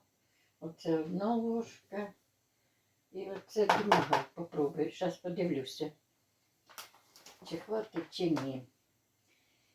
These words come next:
І сьогодні, друзі, я добавлю розпушувача. Той раз я не добавляла,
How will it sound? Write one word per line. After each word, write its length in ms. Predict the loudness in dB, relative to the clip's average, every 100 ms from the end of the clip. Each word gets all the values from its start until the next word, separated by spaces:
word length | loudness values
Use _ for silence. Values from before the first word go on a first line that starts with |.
| _ _ -12
І 180 | -6 -6
сьогодні, 760 | -4 -4 -2 2 2 2 0 0
друзі, 500 | -4 -10 -12 -12 -6
я 300 | 2 4 4
добавлю 640 | 0 -4 0 4 4 4
розпушувача. 1200 | 2 0 -6 -4 -2 -2 -8 -20 -20 _ -20 -18 -20 _ _ -20 -20 _ _ _
Той 180 | 4 6
раз 240 | 6 2
я 180 | 0 0
не 160 | 0 -4
добавляла, 720 | -6 -4 -2 0 -2 -2